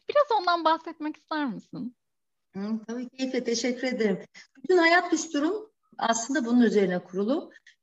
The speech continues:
Speaker 2: Çünkü başarmış olmak duygusunun felsefesinde insanın aslında kendi varlığına tanıklık etmesi var.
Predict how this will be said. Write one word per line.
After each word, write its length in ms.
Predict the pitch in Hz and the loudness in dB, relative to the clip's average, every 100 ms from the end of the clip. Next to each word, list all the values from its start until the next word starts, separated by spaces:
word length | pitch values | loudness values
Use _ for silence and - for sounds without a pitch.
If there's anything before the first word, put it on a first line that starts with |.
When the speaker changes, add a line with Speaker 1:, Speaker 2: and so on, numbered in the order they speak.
| - | 0
Speaker 2:
Çünkü 440 | 269 269 294 285 - - _ | 0 2 2 0 -4 -18 _
başarmış 920 | - 220 262 262 277 320 - - - _ _ | -8 0 4 6 6 4 2 -4 -12 _ _
olmak 460 | 220 233 254 269 254 | 0 4 6 4 0
duygusunun 540 | 247 214 220 214 208 | -2 -2 -4 -4 -4
felsefesinde 800 | 208 220 226 233 233 226 240 339 | 2 2 2 0 0 0 0 0
insanın 360 | 285 240 269 277 | 2 0 0 0
aslında 580 | 254 240 254 262 269 - - _ _ | -2 -2 0 2 2 -2 -20 _ _
kendi 320 | - 240 277 | 2 2 2
varlığına 500 | 262 254 240 254 285 | 2 2 2 0 -2
tanıklık 480 | 285 262 240 202 - | -2 -2 -2 -6 -14
etmesi 320 | 190 190 - | -16 -16 -12
var. 380 | 170 156 - - | -12 -10 -14 -18